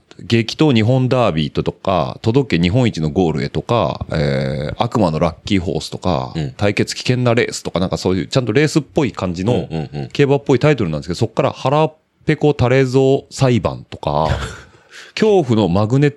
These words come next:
Speaker 1: ト作戦とか、大暴れアマゾン脱出とか、意味がわかんない。
Speaker 2: 急になんか、
Speaker 1: 急に。
Speaker 2: 路線、
Speaker 1: 路線。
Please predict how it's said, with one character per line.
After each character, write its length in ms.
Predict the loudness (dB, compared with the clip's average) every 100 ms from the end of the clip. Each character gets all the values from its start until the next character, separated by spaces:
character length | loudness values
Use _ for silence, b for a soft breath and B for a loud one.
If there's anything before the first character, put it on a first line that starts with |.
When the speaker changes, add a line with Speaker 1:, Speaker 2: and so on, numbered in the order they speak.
| _
Speaker 1:
ト 120 | -2
作 260 | -2 -4 -4
戦 140 | -6
と 80 | -4
か、 140 | -4 0
大 280 | 4 4
暴 140 | 4 2
れ 100 | 2
ア 80 | 2
マ 140 | 2
ゾ 120 | 2 0
ン 80 |
脱 140 | -2 -6
出 180 | -6 -6
と 80 |
か、 80 | -2
意 100 | 2
味 100 | 4
が 80 | 4
わ 100 | 2
か 100 | 0
ん 100 | -4
な 80 | -6
い。 40 | -12 -20 B B
Speaker 2:
急 400 | B -6 -4 -2
に 100 | -2
な 120 | -2 -2
ん 80 |
か、 240 | -2 -4 -4
Speaker 1:
急 220 | 0 2
に。 160 | 4 4
Speaker 2:
路 40 |
線、 460 | 4 2 2 -2 -6 b b b b b _ -6
Speaker 1:
路 140 | 0 0
線。 320 | 2 2